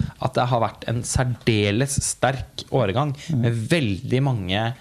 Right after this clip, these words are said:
Speaker 1: eh, ordentlig originale, interessante filmer som vi kommer til å snak-,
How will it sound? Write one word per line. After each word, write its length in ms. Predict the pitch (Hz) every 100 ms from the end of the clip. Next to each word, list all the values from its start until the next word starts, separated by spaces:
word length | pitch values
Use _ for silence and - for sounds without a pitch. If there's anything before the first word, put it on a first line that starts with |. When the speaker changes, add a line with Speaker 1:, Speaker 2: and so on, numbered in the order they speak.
| - - - -
Speaker 1:
eh, 1120 | - 107 107 110 107 107 104 101 92 50 50 50 - _ _ _ - - _ _ _ - -
ordentlig 480 | 135 117 110 143 147
originale, 680 | 127 123 120 98 92 95 120
interessante 580 | 117 104 113 107 98 107
filmer 400 | 117 95 90 101
som 540 | 107 110 101 92 92 - - - - - -
vi 140 | 113
kommer 280 | 110 120 98
til 180 | - 98
å 200 | 98 101
snak-, 360 | - 120 -